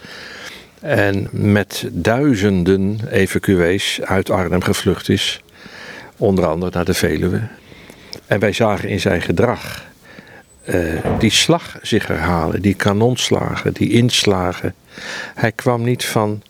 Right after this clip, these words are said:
het slaan af. Nee. En zo heeft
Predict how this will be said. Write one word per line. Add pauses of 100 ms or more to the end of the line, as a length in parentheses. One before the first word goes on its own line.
(360)
het
slaan (340)
af. (520)
Nee. (580)
En
zo
heeft